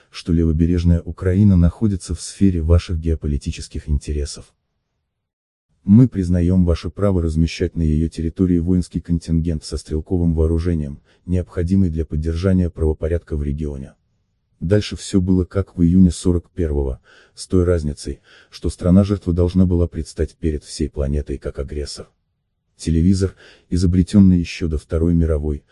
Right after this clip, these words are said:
только в конце двадцатого века превратился в страшное оружие. Задолго до удара были составлены списки журналистов, которые получат аккредитацию в Пентагоне.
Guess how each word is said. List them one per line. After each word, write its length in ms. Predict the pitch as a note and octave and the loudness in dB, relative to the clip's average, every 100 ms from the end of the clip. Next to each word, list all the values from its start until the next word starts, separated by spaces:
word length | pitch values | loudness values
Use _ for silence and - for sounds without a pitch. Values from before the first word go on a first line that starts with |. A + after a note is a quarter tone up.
| _ - _ _ | _ -20 _ _
только 240 | F#2+ F#2 | -4 -4
в 80 | F2+ | -8
конце 360 | - D#2+ - D#2 | -6 -6 -4 -2
двадцатого 540 | D2 C#2+ D#2+ D2 C2+ | -2 -2 -4 -4 -4
века 300 | C2+ F#2 F2 | -2 -4 -4
превратился 640 | - D2+ D2+ - E2 - | -6 -4 -4 -4 -8 -6
в 40 | - | -12
страшное 500 | - D#2+ - D#2 C#2+ | -8 -8 -6 -8 -8
оружие. 560 | D2 C#2+ C#2 C#2+ C2+ _ _ _ _ _ _ - | -6 -6 -6 -8 -12 _ _ _ _ _ _ -10
Задолго 540 | D2+ E2 F#2 A2+ G2 | 0 2 4 4 2
до 140 | F2 | 0
удара 380 | F2 D#2+ F#2 F#2 | 0 0 2 0
были 220 | D#2+ F2 | 0 -2
составлены 600 | F2+ F#2 - G#2 F#2+ F2+ E2+ | -2 -6 -4 -2 2 2 0
списки 440 | - G2+ - F2 | -4 -6 -6 -6
журналистов, 760 | E2 E2 E2 F2+ E2 - - _ _ _ _ | -2 0 0 0 -6 -12 -18 _ _ _ _
которые 420 | - - A2 G#2 | -10 0 2 2
получат 500 | F2+ E2 D#2+ - F2 | 0 0 0 0 -4
аккредитацию 800 | - D#2 D#2 D#2 - F2+ - E2+ | -10 -8 -6 -6 -2 -4 -2 -4
в 60 | D#2+ | -4
Пентагоне. 720 | - D2 D2 C#2+ D#2+ C#2 | -6 -6 -4 -6 -6 -10